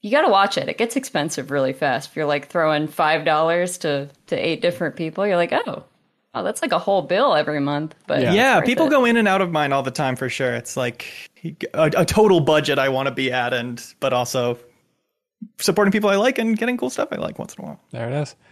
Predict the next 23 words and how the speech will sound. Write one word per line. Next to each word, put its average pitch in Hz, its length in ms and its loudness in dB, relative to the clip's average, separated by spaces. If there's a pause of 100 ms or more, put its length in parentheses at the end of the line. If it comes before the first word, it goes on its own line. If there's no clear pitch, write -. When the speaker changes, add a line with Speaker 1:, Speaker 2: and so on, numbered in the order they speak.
(360)
Speaker 2:
Travis 185 300 4
and 185 100 0
Fargo 180 340 6
says, 139 280 2
"Hey, 175 160 4
I'm 135 100 4
D 165 260 2
Ming 175 200 4
a 117 40 2
spooky 143 440 2
Halloween 131 540 4
D 123 180 2
and 127 100 2
D 120 160 2
mini 120 340 2
campaign. 185 760 0 (760)
Uh, 135 220 2
for - 180 0
one 160 240 4
of 220 60 2
the 190 60 4
battle 143 400 4
encounters, 196 760 2